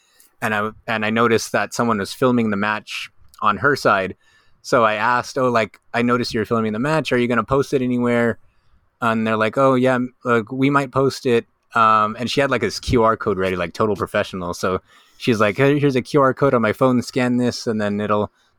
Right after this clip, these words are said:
uh, take you to my page, and if,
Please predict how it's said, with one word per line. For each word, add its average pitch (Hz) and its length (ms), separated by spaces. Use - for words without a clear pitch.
uh, 113 160
take 107 220
you 113 60
to 107 60
my 98 140
page, 104 460
and 90 280
if, 107 280